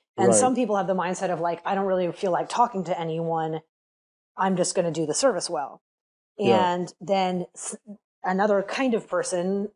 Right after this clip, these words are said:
Speaker 1: um, would say, "I don't really feel like talking to people, so let me be personality," because it'll, like,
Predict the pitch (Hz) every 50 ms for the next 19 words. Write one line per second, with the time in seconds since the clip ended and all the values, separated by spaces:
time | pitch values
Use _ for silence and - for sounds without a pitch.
0 | _ - 185 185 180 180 175 175 180 185 185 190 151 - - 190 185 185 185 180
1 | 180 - _ _ _ _ - 202 202 220 226 214 202 196 185 - 220 190 180 165
2 | - 196 214 208 208 190 170 185 180 160 165 160 - - 202 185 185 185 175 170
3 | 170 170 - 185 185 - - 175 185 180 175 160 139 135 92 95 143 - 185 185
4 | - 185 165 180 170 170 165 160 160 156